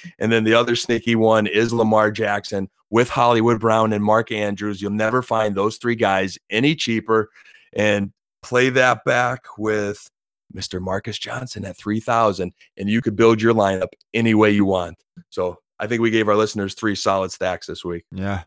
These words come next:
Speaker 2: I mean, sh-, I like that last one. That the, the quadruple five-time stack you had in the Houston game is something else, man. But hey, I, I like the boldness of it.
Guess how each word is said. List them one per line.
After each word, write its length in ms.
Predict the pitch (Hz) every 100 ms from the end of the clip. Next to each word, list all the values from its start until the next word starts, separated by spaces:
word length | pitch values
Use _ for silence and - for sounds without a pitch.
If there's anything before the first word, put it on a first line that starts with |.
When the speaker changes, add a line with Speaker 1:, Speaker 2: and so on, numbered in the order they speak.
| -
Speaker 2:
I 160 | 82
mean, 240 | 90 90 87
sh-, 300 | - - -
I 80 | -
like 200 | 95 98
that 140 | 90
last 360 | 85 101 101 -
one. 220 | 98 95
That 100 | 85 -
the, 280 | - 76 73 - _ -
the 200 | 73 80 _ - -
quadruple 880 | 95 87 95 104 - 90 87 82 80 - _ _ _ _ _ _ _ -
five-time 800 | 92 92 87 82 - 85 85 82
stack 340 | - 90 87
you 120 | - 82
had 100 | 90
in 60 |
the 80 | 80
Houston 320 | 98 107 98
game 220 | 90 92
is 100 | 90
something 380 | - 113 110 104
else, 260 | 139 135 -
man. 280 | 104 104 98
But 160 | 101
hey, 220 | 123 117 87 _ _ -
I, 80 | 101
I 200 | 104 95
like 200 | 113 123
the 80 | 104
boldness 400 | 107 107 101 104
of 160 | 98
it. 160 | 101